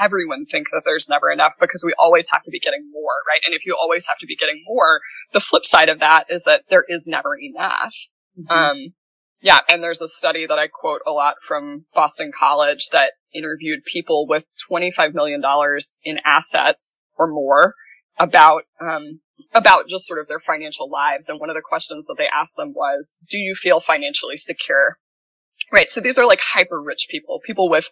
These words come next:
Speaker 1: the most money. Um,
Speaker 2: <laughs> Right,
Speaker 1: this
Speaker 2: that's,
Speaker 1: is, like,
Speaker 2: that's a lot. <laughs>
Speaker 1: right, this is, like, I don't know if this is actually the one percent, but this is, like, people, they're, they're in the top ten, right? They're in the top ten, ten percent or whatever.
Speaker 2: Right.
Speaker 1: And, and these people with twenty-five million dollars said,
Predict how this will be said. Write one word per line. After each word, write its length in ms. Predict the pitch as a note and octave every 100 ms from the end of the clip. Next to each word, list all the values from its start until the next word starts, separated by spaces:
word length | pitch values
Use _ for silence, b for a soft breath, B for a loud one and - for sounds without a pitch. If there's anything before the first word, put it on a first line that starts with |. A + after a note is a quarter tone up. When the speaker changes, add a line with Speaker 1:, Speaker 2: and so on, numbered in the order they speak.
| b b
Speaker 1:
the 200 | F3+ G3+
most 420 | G3 F#3 F#3 -
money. 420 | D#3+ D3+ C3+ - _ _ _ _ -
Um, 120 | E3+ D#4
Speaker 2:
<laughs> 60 | D4+
Right, 140 | C#5
Speaker 1:
this 100 | -
Speaker 2:
that's, 140 | C#4 -
Speaker 1:
is, 40 |
like, 140 | - D#4+
Speaker 2:
that's 220 | D#4+ -
a 40 |
lot. 460 | A3+ F3 - - - -
<laughs> 300 | - - -
Speaker 1:
right, 200 | - -
this 160 | A#3 -
is, 120 | A3+
like, 160 | A3+ G#3+ -
I 80 | A#3+
don't 120 | B3+
know 120 | A3
if 80 | G3+
this 120 | G3+
is 100 | F#3+ F#3+
actually 300 | E3 - G3+
the 80 | F3+
one 180 | F3+ F#3+
percent, 380 | G3 F#3+ G3+ G3
but 100 | -
this 160 | G3 G3
is, 120 | G3
like, 200 | C4+ -
people, 300 | D4 A#3+ A3+
they're, 220 | G#3+ A3+ -
they're 180 | C#4 C4
in 80 | A3+
the 100 | G3+ -
top 180 | - -
ten, 140 | - A#2+ D3+
right? 140 | D#3 D#3+
They're 140 | F3+
in 60 | F3
the 100 | E3+
top 160 | - -
ten, 180 | - F#4 _
ten 200 | - F#4 -
percent 340 | D#3+ - D3+ -
or 80 | G3
whatever. 420 | D#3+ D3+ D3+ D3 b b D#3+
Speaker 2:
Right. 220 | C#3 F#3 - -
Speaker 1:
And, 180 | F#3+ F#3+
and 100 | F#3+ _ _ _
these 260 | F#3+ A3 -
people 260 | E4 F4+
with 140 | G#3+ G3
twenty-five 420 | - A3 A#3+ A3+
million 260 | F#3 F3 E3
dollars 460 | C#3+ C#3+ C#3+ - - - _ _ _ _ -
said, 400 | - F3+ D#3